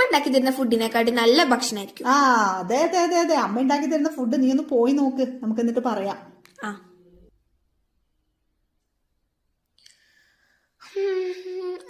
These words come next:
Speaker 1: അയ്യേ, ഇതിനെന്താ ഉപ്പുമില്ല പുളിയുമില്ല.
Speaker 2: ഇതാ കറി.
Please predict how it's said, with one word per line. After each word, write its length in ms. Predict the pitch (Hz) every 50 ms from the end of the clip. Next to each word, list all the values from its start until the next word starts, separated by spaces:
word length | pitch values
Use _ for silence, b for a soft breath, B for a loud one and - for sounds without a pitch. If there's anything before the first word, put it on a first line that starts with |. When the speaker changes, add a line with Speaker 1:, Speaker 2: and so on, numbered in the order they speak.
| 466 427 349
Speaker 1:
അയ്യേ, 800 | 247 240 240 240 247 254 277 320 359 370 370 381 392 415 453 453 453 B B B B B B B B B B B _ _ _ _ _ _ _ _ _ _
ഇതിനെന്താ 560 | 302 330 330 339 392 440 440 427 403 392 403
ഉപ്പുമില്ല 880 | 392 349 311 285 285 285 - - - 453 453 370 349 320 302 302 302 302
പുളിയുമില്ല. 720 | 302 - 269 262 269 294 370 403 349 277 254 247 247 233 226 - - - - - _ _ _ _ _ _ _ _
Speaker 2:
ഇതാ 160 | 269 254 311 330
കറി. 320 | 330 285 254 233 254 254